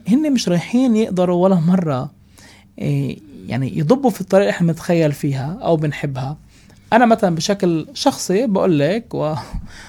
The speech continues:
و، يعني، كم، يعني، كمان كوني، كوني معالج وبعيادتي بستعمل طبعًا كل العلاج هو عن طريق اللعب. الألعاب دايمًا مرتبة و-، ودايمًا كل إشي في محله، لأنه كمان هذا هو بيساعد على عملية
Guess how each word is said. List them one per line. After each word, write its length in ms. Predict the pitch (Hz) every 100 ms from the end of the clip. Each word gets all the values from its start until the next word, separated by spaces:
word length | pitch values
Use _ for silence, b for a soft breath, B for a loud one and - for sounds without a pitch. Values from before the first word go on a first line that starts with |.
| B -
و، 380 | - 165 165 156
يعني، 140 | 151
كم، 260 | 156 262 202 -
يعني، 120 | -
كمان 220 | 147 220 240
كوني، 400 | 269 311 240 185
كوني 720 | 190 269 269 202 165 - -
معالج 600 | 175 165 220 220 180 151
وبعيادتي 600 | 143 143 151 185 233 185
بستعمل 400 | 156 - 226 190
طبعًا 180 | 196 175
كل 180 | 202 226
العلاج 280 | 190 196
هو 80 | 180
عن 80 | 160
طريق 300 | 160 196 196
اللعب. 360 | 208 277 214 185 B B B B B -
الألعاب 540 | - 302 285 226 269 214
دايمًا 320 | 277 269 208
مرتبة 560 | 185 233 - 226 202
و-، 260 | 185 156 -
ودايمًا 480 | - 175 208 240 220
كل 260 | 196 220 -
إشي 200 | 196 196
في 160 | -
محله، 320 | 151 - 226
لأنه 140 | 190 180
كمان 220 | 190 208
هذا 160 | 208 190
هو 60 |
بيساعد 440 | 175 156 196 185 160
على 140 | 156
عملية 340 | 143 156 175